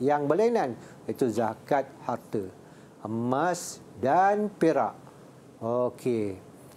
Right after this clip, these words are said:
Dia tan-, dia tanyakan tentang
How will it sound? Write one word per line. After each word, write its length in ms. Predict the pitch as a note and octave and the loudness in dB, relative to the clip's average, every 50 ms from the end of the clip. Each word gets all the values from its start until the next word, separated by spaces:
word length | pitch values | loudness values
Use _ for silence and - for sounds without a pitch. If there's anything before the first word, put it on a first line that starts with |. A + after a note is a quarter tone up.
| - - - - - - - - - | -20 -20 -20 -20 -20 -20 -20 -18 -4
Dia 320 | - A#2+ C#3 C#3 D3 D3 | 0 2 4 4 4 2
tan-, 480 | C#3 C#3+ D3 C3 C3 C#3 C#3+ D3+ D3+ D3+ - B2+ | 2 0 0 0 0 0 -2 -4 -6 -4 -2 0
dia 160 | C3+ C#3 C#3 | 0 2 2
tanyakan 420 | D3 C3+ D3 D#3+ D#3+ D#3+ G3+ F#3+ | 0 0 2 0 0 0 -2 -2
tentang 420 | F3+ F3 D#3+ C#3 C#3+ - E3+ F3+ | -2 -2 -4 -4 -2 -2 -2 -2